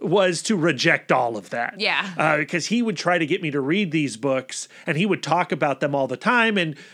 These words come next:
Speaker 1: because he suffered through my ramblings regarding comic books and movies, I suffered through his ramblings regarding Seven Habits of Highly Effective People.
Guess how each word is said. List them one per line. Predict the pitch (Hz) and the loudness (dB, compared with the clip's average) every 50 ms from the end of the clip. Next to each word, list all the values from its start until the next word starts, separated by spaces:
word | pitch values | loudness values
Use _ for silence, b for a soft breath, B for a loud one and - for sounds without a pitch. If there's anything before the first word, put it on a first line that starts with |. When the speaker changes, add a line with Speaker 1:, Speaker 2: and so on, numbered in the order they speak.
| B B | B B
Speaker 1:
because | 233 - - 254 247 220 160 - - _ _ - | -4 0 2 2 2 2 0 -4 -8 _ _ -18
he | - - 214 240 | -4 0 0 2
suffered | 226 - - 208 190 - - 175 147 - | 2 2 2 2 0 2 0 -6 -8 -6
through | - 175 175 160 160 156 151 147 151 165 | -2 0 2 2 4 4 2 2 0 0
my | - 143 165 175 180 | 0 2 2 4 4
ramblings | 165 139 147 147 147 147 139 143 143 135 139 123 131 | 2 2 2 2 2 2 0 0 -2 -2 -4 -4 -4
regarding | 131 110 143 135 131 123 123 123 | -2 0 0 0 2 0 -2 -2
comic | - 160 160 156 143 135 - | -2 -2 -2 -2 -2 -4 -4
books | 160 123 - - - | -6 -6 -4 -6 -6
and | 135 147 | -4 0
movies, | 226 285 277 226 180 185 175 170 156 - B B B B B B | 0 2 2 2 2 0 0 0 -2 -4 B B B B B B
I | - 175 170 165 | 0 2 2 2
suffered | 160 - - 151 - - 147 131 | 2 2 0 0 0 -2 -6 -6
through | - 139 143 135 | -6 -4 -2 -2
his | 127 151 143 120 127 | 0 0 -2 -2 0
ramblings | 139 135 135 131 120 135 131 120 113 | 0 0 2 0 0 -2 -4 -4 -6
regarding | 135 117 131 123 123 117 117 117 113 | -4 -2 0 0 0 -2 -4 -6 -6
Seven | - - 123 113 104 | -4 -4 -4 -2 -4
Habits | 92 - 117 120 113 113 113 - - 131 | -2 -2 0 0 0 -2 -6 -6 -6 -8
of | 113 107 | -6 -4
Highly | - 120 113 110 110 | -4 -4 -4 -4 -6
Effective | 107 - 123 - - 139 139 | -6 -6 -6 -6 -6 -4 0
People. | - 269 262 - - 120 - | 2 2 2 0 -2 -6 -12